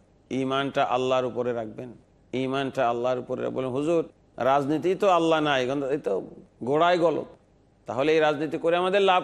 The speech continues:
কি? জীবনই তো শেষ করে দিলাম আমরা আল্লাহকে বাদ দিয়ে।" কাজেই আমরা এটা, এই ব্যাপারে যেন সাংঘাতিক সাবধান থাকি,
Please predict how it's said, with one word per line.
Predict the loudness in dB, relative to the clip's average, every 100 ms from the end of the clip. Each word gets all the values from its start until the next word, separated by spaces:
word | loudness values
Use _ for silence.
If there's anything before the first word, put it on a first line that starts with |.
| 2
কি? | 2 4 2 -4 -14 _ _ _ _ _ _ -6
জীবনই | -2 2 2 0
তো | 0 -4
শেষ | -4 -8
করে | -6 -4
দিলাম | -4 -4 -6
আমরা | -8 -6 -6 -6 -10 -20 _ _ _
আল্লাহকে | -8 -4 -4 -4 -6
বাদ | -8 -10
দিয়ে।" | -16 -20 -20 _ _ _ _ _ _ _
কাজেই | -12 -6 -6 -6 _ _ _ _ _ _ -8
আমরা | -4 0 0 -2 -6
এটা, | -4
এই | -2
ব্যাপারে | -2 -2 -4
যেন | -4 -8
সাংঘাতিক | -10 -10 -10 -10 -12 -14
সাবধান | -12 -14 -14 -16 -18
থাকি, | -20 -20